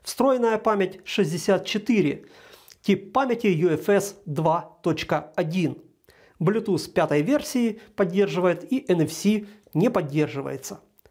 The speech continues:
Система, я уже сказал, Android десять, последний патч безопасности, июль две тысячи двадцатого года.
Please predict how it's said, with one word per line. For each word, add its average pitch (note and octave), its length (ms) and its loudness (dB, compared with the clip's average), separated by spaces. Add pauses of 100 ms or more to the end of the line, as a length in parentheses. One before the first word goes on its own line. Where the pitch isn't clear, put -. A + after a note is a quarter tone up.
(380)
Система, C#3+ 640 0
я D#3 140 4
уже D3+ 160 2
сказал, D3 520 0
Android D#3+ 420 2
десять, B3 560 -2 (220)
последний F3+ 440 0
патч E3 260 0
безопасности, G3+ 960 0 (320)
июль G3+ 480 2 (240)
две D#3+ 160 2
тысячи E3 400 -2
двадцатого D#3+ 580 -2
года. F3+ 400 -2